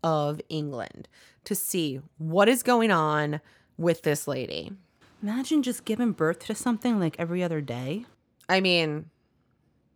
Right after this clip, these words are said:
Speaker 1: I have a real don't ask, don't tell policy of my vagina, so I certainly would not be happy with a bunch of shit coming out of it. Um,
Speaker 2: In front of all those people, too. Like, "Oh, oh, it's Tuesday."
Speaker 1: Yeah, there's a lot of, there's a lot of,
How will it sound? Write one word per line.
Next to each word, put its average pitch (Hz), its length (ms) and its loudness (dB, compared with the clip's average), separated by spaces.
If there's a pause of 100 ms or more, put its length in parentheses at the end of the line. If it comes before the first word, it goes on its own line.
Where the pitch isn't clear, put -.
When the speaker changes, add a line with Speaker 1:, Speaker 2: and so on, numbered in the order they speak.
(180)
Speaker 1:
I 214 80 2
have 226 140 6
a 202 80 4
real 160 260 2
don't 160 180 2
ask, 151 220 0
don't 151 160 -2
tell 147 180 0
policy 156 420 2
of 170 80 0
my 175 140 2
vagina, 175 540 2 (380)
so - 120 0
I 208 40 4
certainly 196 420 2
would 160 200 -2
not 143 420 0
be 170 140 0
happy 156 600 2
with 165 220 -4
a 170 40 -2
bunch 151 220 0
of 135 60 -8
shit 139 180 -2
coming 131 220 -8
out 78 140 -10
of - 60 -14
it. 85 200 -16 (600)
Um, 156 480 -2
Speaker 2:
In 226 120 2
front 190 260 -4
of 214 60 0
all 208 100 -2
those - 140 -10
people, - 340 -8
too. - 180 -4
Like, 202 140 4
"Oh, 302 280 6 (120)
oh, 269 220 4
it's - 160 -2
Tuesday." 302 560 8 (200)
Speaker 1:
Yeah, 196 260 6
there's 196 200 4
a 262 60 8
lot 233 280 4
of, 214 580 2
there's 220 240 0
a 262 40 2
lot 285 200 4
of, 208 260 0